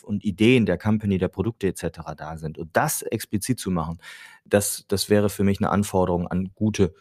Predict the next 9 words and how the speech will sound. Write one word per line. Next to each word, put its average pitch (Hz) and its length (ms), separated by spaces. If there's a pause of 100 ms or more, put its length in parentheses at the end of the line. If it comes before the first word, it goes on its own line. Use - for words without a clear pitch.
(180)
Prinzipien, 82 800
so 87 160
dieses 90 300
Unausgesprochene 80 1300
auf - 180
den - 80
Punkt 80 220
zu - 120
bringen. 76 300